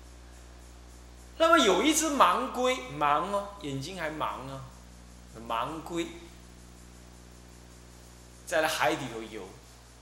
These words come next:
一百年浮出来一次。吼。那么呢，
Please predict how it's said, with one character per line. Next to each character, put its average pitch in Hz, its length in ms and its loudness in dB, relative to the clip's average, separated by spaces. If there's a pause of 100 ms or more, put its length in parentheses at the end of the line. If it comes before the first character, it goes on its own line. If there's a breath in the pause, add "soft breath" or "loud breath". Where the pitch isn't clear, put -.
(1120)
一 277 260 4
百 175 260 6
年 160 200 -4
浮 165 200 -12
出 170 160 -10
来 147 120 -2
一 127 140 -10
次。 143 220 -10 (1300)
吼。 143 200 -8 (2000 loud breath)
那 226 160 6
么 247 260 4
呢， 220 80 -6